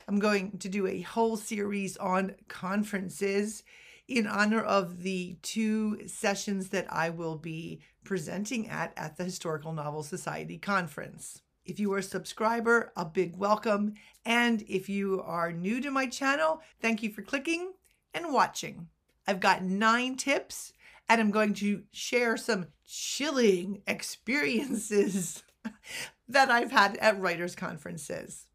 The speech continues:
Here we go. Listen when people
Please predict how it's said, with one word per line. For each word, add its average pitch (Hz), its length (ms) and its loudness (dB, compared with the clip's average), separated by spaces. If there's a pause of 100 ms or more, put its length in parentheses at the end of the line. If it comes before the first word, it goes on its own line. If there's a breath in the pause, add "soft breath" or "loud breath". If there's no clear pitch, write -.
Here 196 220 2
we 214 120 2
go. 285 540 6 (360 soft breath)
Listen 254 1160 4 (540)
when 302 240 -2
people 277 840 0